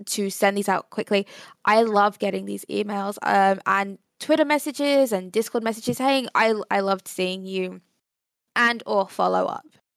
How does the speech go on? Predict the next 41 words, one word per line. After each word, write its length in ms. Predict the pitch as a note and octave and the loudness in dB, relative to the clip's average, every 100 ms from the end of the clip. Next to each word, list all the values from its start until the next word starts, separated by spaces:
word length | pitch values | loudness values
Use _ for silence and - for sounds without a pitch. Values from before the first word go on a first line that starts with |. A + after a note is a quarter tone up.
| _ _ - | _ _ -4
you 100 | G#3 | -2
know, 100 | G3+ - | -2 -2
and, 160 | G#3 G#3 - | -4 -4 -4
and 140 | G#3+ | -2
that's 180 | G3+ - | -4 -2
great. 240 | G3+ G3 - _ _ _ - | -2 -2 -6 _ _ _ 0
But, 320 | G#3+ G3+ F#3 - | 4 4 2 2
uh, 220 | G#3 G3 - - | 2 2 -2 -8
please 240 | C4 C#4 | -4 -2
don't 140 | B3+ A3+ | -2 -2
stress 240 | G#3+ G3+ | -4 -4
yourself 340 | G3+ G3+ G3 | -2 0 2
out 260 | F#3+ G3 - _ _ _ | 2 2 0 _ _ _
trying 520 | - A3+ G#3 G3+ G#3 G3+ | -4 0 2 0 -4 -12
to 140 | G#3+ G#3 | -10 -10
follow 300 | - G#3+ G3+ | -2 2 2
up 120 | - _ _ - | 0 _ _ 0
any 240 | A#3 C#4+ | 2 0
convention, 920 | - F#3 G3 F#3 - F#3 F3+ E3+ G3+ _ _ - | -4 -6 -4 -4 -4 -4 -4 -10 -20 _ _ -2
uh, 340 | F#3+ F#3+ F3+ - | 2 2 0 0
like, 320 | G3 F3 - - | -2 -2 -6 -6
very 200 | G3 G3 | -4 -4
quickly. 560 | - G#3+ - A3 A3 - - - - - _ _ - | -6 -8 -4 -2 -2 -4 -20 -20 -20 -20 _ _ 0
I 560 | G3+ B3+ D#4 E4+ E4 - - | 4 6 4 4 2 -2 -8
have 300 | - A#3 G#3 - | -2 -2 -2 0
been 220 | A#3+ A3+ | 0 0
sat 320 | - - A#3 | -8 0 2
on 120 | B3 A#3 | 2 -2
the 100 | G#3+ | -4
sofa 440 | A#3+ B3+ C#4+ C#4+ | 0 0 0 -2
with 200 | A#3 G#3 | -2 -6
my 140 | F3+ | -8
two-year-old 720 | F#3 - C4+ C#4 C#4 C#4 C#4+ - | -8 -6 -4 -4 -2 -2 -2 -2
watching 360 | G#3+ A3 A#3 A#3+ | -6 -6 -14 -12
T 240 | - A#3 | -4 -2
V 160 | A3 G#3+ | -2 -6
for 160 | G#3 | -6
most 260 | F#3+ G3 F#3+ | -6 -6 -6
of 120 | G3+ | -6
the 100 | F#3+ | -4
week. 380 | F#3+ F#3 - | 0 0 -2